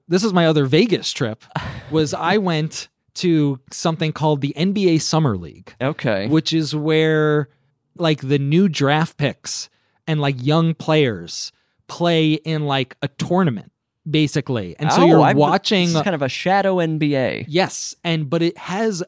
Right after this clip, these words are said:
Speaker 1: like, a film festival vibe because there's real players there watching their new young
Speaker 2: Oh,
Speaker 1: teammates.
Speaker 2: weird.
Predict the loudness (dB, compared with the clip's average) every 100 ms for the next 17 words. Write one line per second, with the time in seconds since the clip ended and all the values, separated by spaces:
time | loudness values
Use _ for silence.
0 | -8 -6 -6 -8 -4 -2 0 -2 -4 -8
1 | -6 -6 -6 -6 -6 -8 -12 -20 _ _
2 | -4 0 0 2 0 0 2 4 4 2
3 | 2 2 0 0 0 0 2 0 0 -2
4 | 0 0 0 0 2 2 2 2 2 4
5 | 4 2 4 4 4 2 -2